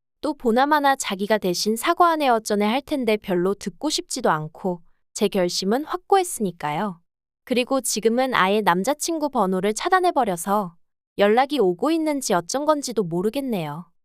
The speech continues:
아무튼 상황이 이렇게 되고 어느 정도 제 감정이 정리가 되고 나니까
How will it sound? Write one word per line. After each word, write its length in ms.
아무튼 480
상황이 480
이렇게 320
되고 500
어느 220
정도 380
제 220
감정이 480
정리가 400
되고 260
나니까 640